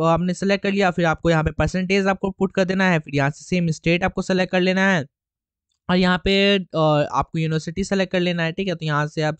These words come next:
बोर्ड जब सेलेक्ट करेंगे तो यहाँ पे आपको बोर्ड सेलेक्ट कर लेना है, and then यहाँ पे आपको again क्या कर देना है,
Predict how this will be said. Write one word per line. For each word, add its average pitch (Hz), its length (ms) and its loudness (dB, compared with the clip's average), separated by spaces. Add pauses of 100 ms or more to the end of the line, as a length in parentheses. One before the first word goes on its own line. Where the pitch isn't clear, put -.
(140)
बोर्ड 151 240 0
जब 156 100 -4
सेलेक्ट 147 280 -4
करेंगे 151 300 -2
तो 156 120 -6
यहाँ 135 160 -2
पे 131 80 -8
आपको 127 220 -10
बोर्ड 156 200 -2
सेलेक्ट 165 260 -4
कर 160 80 -2
लेना 151 220 -4
है, 147 100 -10 (300)
and 214 220 0
then 233 140 2
यहाँ 190 180 2
पे 175 100 -2
आपको 160 280 0
again 160 340 -2
क्या 180 120 0
कर 175 160 0
देना 175 180 -2
है, 202 80 0